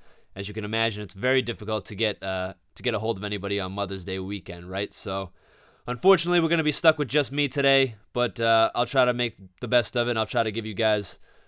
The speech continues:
uh, some hot takes for this week's show. Um, but let's, let's dive right in, guys. Let's start off with, uh, Danny Amendola, the big news of the week. Uh, restructured his contract for the second time in as many years. He also restructured his contract last year.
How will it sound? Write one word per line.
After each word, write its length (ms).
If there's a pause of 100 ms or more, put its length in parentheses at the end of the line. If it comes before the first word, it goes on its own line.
(160)
uh, 340
some 220
hot 260
takes 540 (720)
for 140
this 200
week's 220
show. 320 (880)
Um, 420 (380)
but 140
let's, 220 (120)
let's 180
dive 300
right 160
in, 140
guys. 220
Let's 140
start 220
off 160
with, 200
uh, 280 (200)
Danny 300
Amendola, 500
the 80
big 240
news 420
of 260
the 80
week. 500 (500)
Uh, 120
restructured 720
his 100
contract 580
for 60
the 100
second 400
time 380
in 80
as 160
many 220
years. 420
He 100
also 240
restructured 500
his 120
contract 560
last 400
year. 260